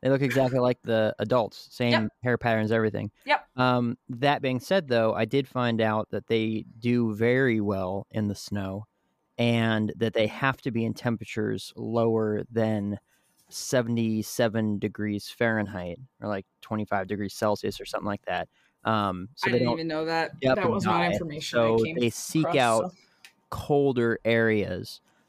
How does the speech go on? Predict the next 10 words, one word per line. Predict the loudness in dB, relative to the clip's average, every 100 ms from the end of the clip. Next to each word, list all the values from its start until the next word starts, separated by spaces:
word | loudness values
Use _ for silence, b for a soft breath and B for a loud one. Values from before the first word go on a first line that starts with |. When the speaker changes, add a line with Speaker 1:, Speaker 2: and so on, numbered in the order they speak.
| _
Speaker 1:
Um, | 0 2 2 0 -4 -8 _ _ _
so, | 0 4
I, | 4 2 2
I |
mean, | 2 4
yeah, | 4 4
if | 2
they | 0
spent | 0 2 2 -2 -10
a, | -10